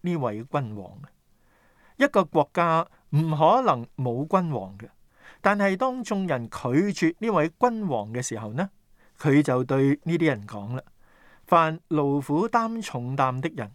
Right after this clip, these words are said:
可以到我這裏來，我就使你們得安息。」今日佢仍然發出噉樣嘅邀請，呢一個信息係要畀每一個人，邀請佢哋去行使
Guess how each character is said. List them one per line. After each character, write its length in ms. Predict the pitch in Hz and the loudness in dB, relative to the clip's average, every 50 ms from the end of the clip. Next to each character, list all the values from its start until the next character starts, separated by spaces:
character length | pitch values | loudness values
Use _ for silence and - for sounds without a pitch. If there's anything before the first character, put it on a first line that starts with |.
| _ _ - - - | _ _ -20 -6 -2
可 120 | 127 135 | -2 0
以 140 | 170 196 165 | 2 2 0
到 140 | 143 143 131 | 2 2 0
我 360 | 127 127 120 113 110 110 120 123 | 0 -2 -4 -6 -6 -6 -6 -6
這 200 | - - - 107 | -6 -8 -8 -8
裏 320 | 101 113 139 131 113 110 | -6 -4 -4 -4 -4 -6
來， 140 | 110 110 117 - - _ _ _ _ _ _ _ _ _ | -8 -10 -12 -14 -18 _ _ _ _ _ _ _ _ _
我 240 | - 127 139 165 175 | 0 2 2 4 4
就 180 | - 143 135 | 2 0 0
使 200 | 135 - - 135 | 0 -2 -2 -4
你 160 | 131 151 165 139 | -4 -4 -4 -4
們 240 | 131 127 110 104 117 - _ _ _ | -4 -6 -8 -10 -12 -16 _ _ _
得 140 | - - - _ _ _ _ 143 131 | -6 -6 -6 _ _ _ _ -8 -6
安 320 | 127 120 117 113 113 113 | -6 -4 -6 -6 -8 -10
息。」 180 | - - 135 - - - _ _ _ _ _ - _ _ _ _ _ _ _ _ _ _ _ _ _ _ _ _ _ | -10 -10 -10 -12 -12 -18 _ _ _ _ _ -20 _ _ _ _ _ _ _ _ _ _ _ _ _ _ _ _ _
今 140 | 285 302 302 | 0 2 4
日 60 | 262 | 2
佢 240 | 202 - - 190 202 | 2 2 2 0 2
仍 180 | 208 165 139 135 | 2 0 0 0
然 180 | 135 139 135 | -2 -2 0
發 140 | 139 147 - | 2 2 0
出 160 | - - 233 | 2 -2 -6
噉 220 | 226 - - 139 160 | -6 -4 -6 -4 -2
樣 200 | 175 151 139 156 | -2 -2 -2 -2
嘅 140 | 156 143 123 | -2 -2 -2
邀 220 | 127 160 147 143 | -2 -2 -2 -2
請， 200 | 139 - - - 180 - _ _ _ _ - _ _ _ _ _ - - _ | -2 -6 -10 -14 -16 -18 _ _ _ _ -20 _ _ _ _ _ -20 -16 _
呢 140 | - 143 170 | 0 4 4
一 60 | 214 202 | 4 4
個 140 | - 170 147 | 4 2 2
信 220 | - 147 131 127 | 2 0 -2 0
息 180 | 123 - 165 - _ _ _ _ _ _ | -2 -2 -4 -4 _ _ _ _ _ _
係 120 | - 185 | 0 2
要 160 | 190 202 208 196 190 | 2 4 2 2 2
畀 320 | 175 143 135 156 202 220 - _ _ _ | 0 2 2 2 2 0 -2 _ _ _
每 260 | - 127 127 131 143 | -6 -2 0 0 2
一 100 | 170 196 | 2 0
個 180 | 190 - 131 120 | 0 0 -4 -6
人， 120 | 110 104 - _ _ _ _ _ _ _ _ _ _ _ _ _ _ | -6 -10 -16 _ _ _ _ _ _ _ _ _ _ _ _ _ _
邀 280 | 143 185 262 262 247 233 | 0 2 2 2 0 -2
請 260 | - 147 135 147 190 | -2 -2 -4 -4 -2
佢 140 | 185 170 151 | 0 0 2
哋 240 | 147 135 123 123 - - _ | 2 2 0 -2 -4 -8 _
去 120 | - 143 135 | 4 4 4
行 300 | - - 139 135 123 127 | 4 2 0 -2 -2 -2
使 320 | - 139 135 165 240 240 | 0 2 2 2 0 -2